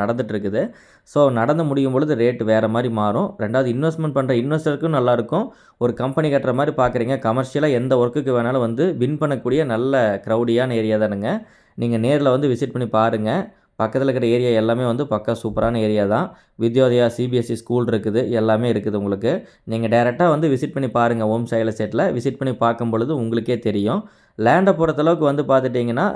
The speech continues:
ரேட்டு வந்து உங்களுக்கு மார்க்கெட் ரேட்லேருந்து நீங்க கொஞ்சம் ஃபாஸ்ட்டாக கிரயம் பண்ணும் பொழுது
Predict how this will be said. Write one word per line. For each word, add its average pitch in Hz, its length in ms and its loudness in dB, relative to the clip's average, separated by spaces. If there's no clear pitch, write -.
ரேட்டு 147 300 2
வந்து 131 240 0
உங்களுக்கு 120 340 0
மார்க்கெட் 120 380 -2
ரேட்லேருந்து 143 420 -2
நீங்க 123 240 -2
கொஞ்சம் 107 300 0
ஃபாஸ்ட்டாக 120 400 0
கிரயம் 117 300 0
பண்ணும் 110 200 -2
பொழுது 107 260 0